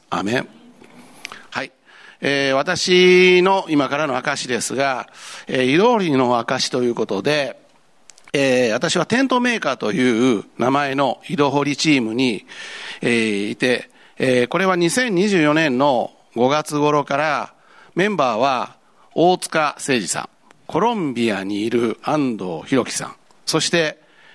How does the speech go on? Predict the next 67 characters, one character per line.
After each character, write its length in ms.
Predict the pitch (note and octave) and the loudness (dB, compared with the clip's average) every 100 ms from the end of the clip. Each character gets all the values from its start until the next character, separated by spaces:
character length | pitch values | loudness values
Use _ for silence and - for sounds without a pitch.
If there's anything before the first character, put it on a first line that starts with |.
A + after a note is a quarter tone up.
| _ - | _ -4
え 720 | B2+ B2+ A2 G#2 F2+ F2+ - | -2 -2 -2 -4 -4 -6 -8
ー、 80 | - | -4
ド 100 | F#3 | -2
ナ 120 | E3 | -2
さ 120 | - | -6
ん 80 | E2+ - _ _ _ _ - | -14 -18 _ _ _ _ -2
と 260 | B3 B3 - - _ _ _ | 0 -2 -12 -20 _ _ _
私 360 | B2+ D#3 C#3 - | -4 -2 -4 -2
と 140 | F3+ | 0
い 100 | D3 | 2
う 80 | C3+ | 0
こ 120 | - | -2
と 140 | B2 | -2
で、 220 | B2+ G3 - _ _ - | 0 0 -4 _ _ -6
え 200 | A#2+ A2 | -2 -2
ー、 20 | A2 | 0
そ 100 | F3 | 0
の 220 | F3 D#3+ | 0 0
四 140 | D#3 | 0
人 140 | G3 A3 | 2 2
の 80 | D3+ | 2
チ 140 | C#3+ | 0
ー 40 | B2 | 0
ム 100 | A#2+ | 0
で 340 | D#3+ B2+ _ _ | -2 -4 _ _
し 80 | - | -8
て 80 | G2+ | -6
い 80 | |
ま 100 | D2+ | -6
す。 180 | - - - - - - - | -6 -6 -8 -20 -20 -10 0
リ 140 | C4+ | 2
ー 20 | |
ダ 100 | A#3 | 2
ー 20 | D3 | 0
は 240 | C#3 C#3 | 0 -2
誠 180 | - E3 | -2 -2
二 60 | |
さ 200 | C3+ G#2 | -2 -6
ん 140 | D#2+ F2 | -8 -4
で、 280 | A#2+ G2 - - - - | -4 -4 -10 -20 -20 -10
え 540 | A#2 B2 A#2+ A#2 A2 G#2+ | -2 0 0 -2 -4 -4
ー、 40 | |
フ 60 | G#2+ | -4
ァ 40 | |
シ 140 | G#2 B2 | -4 -2
リ 140 | B2 | -2
テ 220 | C#3+ C3+ | 0 0
ー 40 | B2+ | -2
ト 140 | G2+ | -6
と 120 | A2 | -2
い 100 | B2 | 0
う 120 | A#2 F2 | 0 -2
か、 400 | - D#3 C3 A2 _ D#3+ | -4 -2 -4 -8 _ -16
時 140 | G3 - | -10 -4
間 200 | C3 A#2+ | -4 -4
調 140 | B2+ | -6
整 120 | A2 | -4
を 60 | F#2+ | -6
し 60 | |
て 100 | - | -6
い 80 | A#2+ | -4
た 100 | C#3 | -2
だ 100 | C#3+ | -2
き 120 | C3+ | -2
な 120 | C#3 C3 | -4 -2
が 100 | C#3+ | 0
ら、 220 | D3 | -2